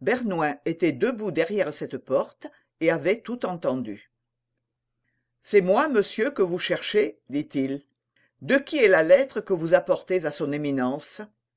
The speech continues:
Du général Olivier Cromwell, dit le nouveau venu. « Veuillez dire ce nom à son éminence et venir me rapporter s'il peut me recevoir, oui ou non. » Et il se tint debout,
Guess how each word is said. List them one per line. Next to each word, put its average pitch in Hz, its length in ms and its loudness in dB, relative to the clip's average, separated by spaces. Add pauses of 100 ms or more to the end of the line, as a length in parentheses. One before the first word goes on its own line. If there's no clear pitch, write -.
(920)
Du 170 160 2
général 240 720 2
Olivier 233 580 2
Cromwell, 160 640 2 (180)
dit 139 140 -6
le 151 120 0
nouveau 156 320 -4
venu. « 131 440 -4 (720)
Veuillez 240 320 2
dire 180 280 0
ce - 160 -6
nom 190 280 0
à 139 80 -2
son 143 240 -6
éminence 190 680 -4 (280)
et 160 140 2
venir 220 340 2
me 156 100 0
rapporter 190 640 0
s'il 170 240 -10
peut 185 140 0
me 151 100 0
recevoir, 170 680 -2
oui 160 300 -4
ou 180 120 -2
non. » 120 280 -6 (960)
Et 151 120 2
il 156 100 0
se - 140 -4
tint 190 280 0
debout, 156 560 2